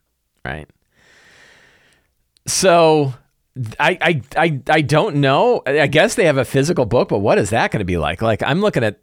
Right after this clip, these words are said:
you know, that we're, we're comparing it to Ptolus, 'cause I thought Ptolus was the biggest source book I've ever seen, and it's only six hundred pages. This one's nine hundred. That's fifty percent bigger, right? So I think the story looks really cool. Oh, the maps are also great. It comes with a full map pack. It comes with, like,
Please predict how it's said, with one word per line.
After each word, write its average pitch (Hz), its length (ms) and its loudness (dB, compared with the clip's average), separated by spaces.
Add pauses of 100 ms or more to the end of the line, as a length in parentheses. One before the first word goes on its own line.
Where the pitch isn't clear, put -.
(120)
you 120 120 -4
know, 95 300 -2
that 139 220 0
we're, 143 160 2
we're 143 160 0
comparing 202 380 2
it 131 120 0
to 123 60 -4
Ptolus, 147 360 0
'cause 117 140 -2
I 170 80 2
thought 131 220 -2
Ptolus 151 340 2
was 107 120 -4
the 101 80 -4
biggest 92 280 -4
source 92 180 -2
book 90 160 -6
I've 90 60 -2
ever 90 120 -6
seen, 95 180 -4
and 113 100 -2
it's 151 100 -4
only 104 160 -2
six - 240 -2
hundred 98 240 -4
pages. 92 480 -6
This 139 160 -6
one's 98 180 -8
nine 147 300 -2
hundred. 104 300 -4
That's 131 140 -8
fifty 160 240 -6
percent 123 440 -4 (160)
bigger, 131 360 -4 (120)
right? 98 300 -6 (100)
So 165 280 2
I 156 100 4
think 185 200 -2
the 190 100 0
story 170 360 2
looks 175 220 -2
really 127 240 0
cool. 110 400 -2
Oh, 160 100 2
the 147 100 0
maps 151 280 0
are 143 100 2
also 127 220 0
great. 110 240 -2
It 113 40 -4
comes 135 200 -4
with 139 80 -2
a 131 60 -2
full 127 160 -2
map 101 260 -4
pack. 95 300 -4
It 98 80 -8
comes 113 200 -4
with, 110 240 -4
like, 107 220 -4